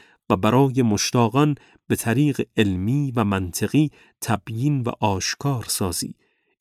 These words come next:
این وظیفهٔ توست، نه پرداختن به مسائل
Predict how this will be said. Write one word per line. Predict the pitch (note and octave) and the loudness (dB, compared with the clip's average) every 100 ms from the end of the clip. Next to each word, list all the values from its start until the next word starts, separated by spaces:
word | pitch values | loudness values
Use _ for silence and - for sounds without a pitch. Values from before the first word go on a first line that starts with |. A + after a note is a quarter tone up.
| - | 2
این | F3 D#3+ G#2 | 4 4 2
وظیفهٔ | F#2 F#2 F2+ G#2 F2+ | -2 -2 -4 -6 -6
توست، | - G2 F2 - - - _ _ - | -6 -6 -6 -8 -8 -12 _ _ 2
نه | D3+ | 2
پرداختن | - C#3 A#2 A2+ - - G2+ F#2+ | 2 0 2 2 0 -2 -2 -2
به | G2 | -2
مسائل | F#2 - G2+ - A2 | 0 0 0 0 -2